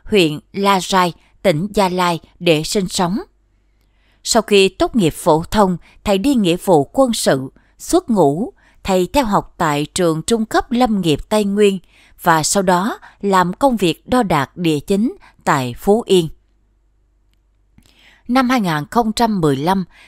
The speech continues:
thầy xuất gia tại một ngôi chùa và nhận pháp danh Thích Minh Tuệ. Minh có nghĩa là sáng, tuệ là trí tuệ. Cái tên mang ý nghĩa con đường soi sáng bằng trí tuệ. Cảm thấy không còn duyên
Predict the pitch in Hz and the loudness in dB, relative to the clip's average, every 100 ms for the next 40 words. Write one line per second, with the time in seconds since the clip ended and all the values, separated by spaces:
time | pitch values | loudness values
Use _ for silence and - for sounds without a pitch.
0 | - 196 175 165 359 - 240 247 233 175 | -8 -2 0 0 -2 -2 -4 -4 -2 -2
1 | 160 175 - 233 240 220 170 147 131 _ | 0 0 0 0 0 0 -2 -2 -2 _
2 | _ - 202 190 147 147 - 302 202 220 | _ 0 2 2 0 -2 -8 -8 -2 -2
3 | 196 190 320 294 247 226 196 180 135 120 | -2 -2 -4 0 0 0 0 0 0 -4
4 | - _ _ _ _ _ _ - 214 220 | -10 _ _ _ _ _ _ -6 2 4
5 | 202 202 285 202 156 180 147 135 - 180 | 2 0 0 0 0 0 -2 -2 -2 -2
6 | 196 370 _ _ _ 208 170 165 185 185 | -4 -8 _ _ _ 2 4 2 -2 -4
7 | - 240 381 - 160 127 98 _ _ _ | -2 0 0 0 -2 -2 -6 _ _ _
8 | - 247 - 196 185 190 170 - 185 294 | -8 -4 2 2 2 0 0 0 0 0
9 | 180 139 - 269 220 165 147 143 214 214 | 0 0 -2 -4 -2 0 -2 -2 -2 -2
10 | - 214 226 370 196 139 135 202 269 - | -2 -2 -4 -2 -2 -2 -4 -2 -2 0
11 | 170 127 - _ _ _ _ _ _ _ | -2 -2 -6 _ _ _ _ _ _ _
12 | _ - 185 190 214 254 403 294 254 196 | _ -4 -2 0 -2 -2 -2 0 2 2
13 | 156 151 226 254 | 0 0 -2 -2